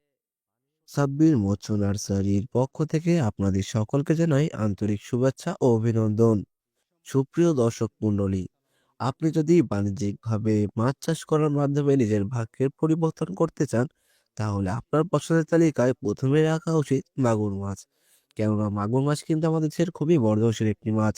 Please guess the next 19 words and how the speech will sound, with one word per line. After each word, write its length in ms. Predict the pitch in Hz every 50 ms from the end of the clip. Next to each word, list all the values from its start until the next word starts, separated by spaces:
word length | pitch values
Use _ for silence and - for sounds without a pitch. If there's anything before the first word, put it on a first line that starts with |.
| - _ _ _ _ _ _ _ _ -
এই 100 | 113 107
মাছটি 300 | 104 104 107 - - 135
কিন্তু 220 | 135 151 151 156 156
আমাদের 200 | 156 156 156 151
দেশের 200 | 151 151 165 160
খুবই 220 | - - 165 170 170
পরিচিত 380 | 160 - 110 110 110 107 104 - -
একটি 260 | 110 107 - - -
মাছ। 240 | 110 113 110 110 101 - - _ _ _ _ _ _ _ _
এই 120 | - 117 113
মাছটি 300 | 110 110 107 - - 107
দেখতে 280 | 107 110 110 - _ 143 147
যেমন 220 | 151 156 156 156 156
সুন্দর, 300 | - - 165 170 185 180
মাছটি 260 | 175 139 123 - 127 110
খেতেও 300 | - - 107 - - 139
ঠিক 140 | 143 151 -
তেমনি 220 | _ 127 123 139 165
সুস্বাদু। 500 | 165 - 117 107 - - 117 107 107 110